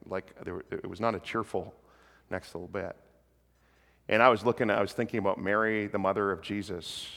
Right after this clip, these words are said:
uh, and thinking about her and how that would have been for her on that Friday afternoon to watch her son, uh, bleed and suffer,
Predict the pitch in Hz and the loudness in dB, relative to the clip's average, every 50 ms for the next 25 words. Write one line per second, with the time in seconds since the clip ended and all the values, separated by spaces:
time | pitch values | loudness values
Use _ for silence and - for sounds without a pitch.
0 | - - - - - - 92 90 87 85 85 87 82 - - 95 95 92 90 92 | -18 -20 -20 -20 -16 -12 -10 -8 -8 -8 -10 -10 -12 -10 -8 -6 -4 -4 -6 -8
1 | 90 - - - - 104 98 - 101 98 101 90 87 92 90 92 90 - - - | -12 -14 -14 -8 -6 -6 -6 -6 -4 -2 -2 0 2 4 4 4 2 0 -2 2
2 | 98 95 90 87 87 85 85 85 - - - _ _ _ - - - _ _ _ | 2 4 4 2 0 -4 -6 -10 -14 -16 -20 _ _ _ -20 -20 -20 _ _ _
3 | _ _ _ _ _ _ _ _ - - 87 90 85 85 - - 95 95 101 98 | _ _ _ _ _ _ _ _ -8 -4 -4 -2 -2 -2 2 4 6 6 6 6
4 | 98 98 98 98 98 90 80 - 95 92 92 - - 104 95 101 90 - 107 101 | 6 4 2 0 -2 -4 -2 -2 0 2 2 2 0 0 -2 -2 -2 -2 -4 -4
5 | 107 - 117 104 - - 87 80 80 82 90 107 - - _ _ _ _ - 90 | -2 -2 -4 -4 -4 -4 -4 -4 -4 -8 -12 -16 -20 -20 _ _ _ _ -2 -2
6 | 90 87 92 90 85 - - - 95 87 87 92 95 98 98 95 92 92 - - | -2 0 -2 -4 -4 -6 -6 -2 -2 0 2 2 0 2 2 0 0 -2 -2 -6
7 | 107 101 90 90 85 82 82 87 - - - _ _ _ _ _ _ _ _ _ | -8 -8 -6 -8 -10 -12 -14 -16 -18 -20 -20 _ _ _ _ _ _ _ _ _
8 | _ _ _ _ _ _ _ _ _ _ _ _ - - - 92 92 98 - - | _ _ _ _ _ _ _ _ _ _ _ _ -10 -2 2 4 4 4 2 0
9 | 110 98 - - - 117 104 101 101 98 98 - - - 90 90 85 85 82 76 | -2 0 0 0 2 4 4 4 2 0 -4 -6 -6 -4 -2 -2 -2 -2 -4 -6
10 | 60 - - - _ _ _ _ _ _ _ _ _ - - 90 98 107 107 110 | -10 -14 -18 -20 _ _ _ _ _ _ _ _ _ -8 -6 -4 -2 0 0 0
11 | 110 110 113 113 101 92 - - - _ _ _ _ _ _ _ _ _ _ _ | 0 0 -2 -4 -4 -4 -8 -18 -20 _ _ _ _ _ _ _ _ _ _ _
12 | _ - - 82 85 - - 107 104 - - - 117 107 107 110 107 110 113 | _ -16 -16 -16 -12 -6 -2 -2 -2 -2 -2 -4 -4 -2 -2 -4 -6 -8 -12